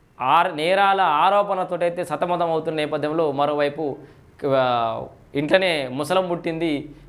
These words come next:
అలా బిడ్డ రూపంలో బీఆర్ఎస్ పార్టీ పడవ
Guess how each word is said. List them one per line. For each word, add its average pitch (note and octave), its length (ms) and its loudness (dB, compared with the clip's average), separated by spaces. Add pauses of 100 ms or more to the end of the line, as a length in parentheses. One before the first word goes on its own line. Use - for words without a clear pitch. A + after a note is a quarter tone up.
(140)
అలా B2+ 140 0
బిడ్డ D3 280 0
రూపంలో F3 680 0
బీఆర్ఎస్ E3 440 0
పార్టీ D#3 520 -4 (840)
పడవ C#3+ 440 2